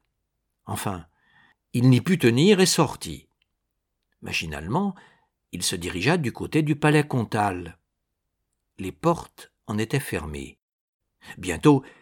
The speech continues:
il longea la grille du parc.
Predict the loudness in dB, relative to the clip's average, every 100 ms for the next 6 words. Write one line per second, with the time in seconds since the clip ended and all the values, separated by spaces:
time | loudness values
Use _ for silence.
0 | _ _ _ _ -4 -2 2 4 4 2
1 | 0 -2 -2 -2 -4 -6 -12 -10 -8 -10
2 | -16 -18